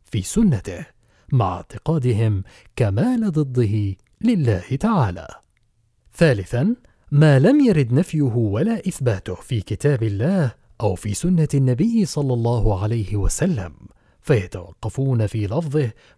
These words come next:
فلا يثبتونه ولا ينفونه،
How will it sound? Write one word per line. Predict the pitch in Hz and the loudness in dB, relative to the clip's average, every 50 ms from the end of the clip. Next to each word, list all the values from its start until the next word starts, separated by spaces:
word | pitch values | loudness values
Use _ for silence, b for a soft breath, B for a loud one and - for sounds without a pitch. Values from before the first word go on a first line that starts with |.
| b | b
فلا | _ - - 277 247 180 120 104 | _ -6 -2 0 2 2 2 2
يثبتونه | 98 107 104 - - 117 - - 220 240 202 190 170 135 151 147 143 135 b b b - | 0 -2 -4 -4 -4 -4 -4 -2 -2 -2 0 0 0 0 0 -2 -2 -4 b b b -12
ولا | 95 95 107 101 101 127 165 190 208 | -8 -6 -4 -4 -2 -2 0 0 0
ينفونه، | 208 202 202 185 170 - 139 98 85 82 82 - | 2 2 2 0 0 -2 -4 -6 -6 -8 -12 -12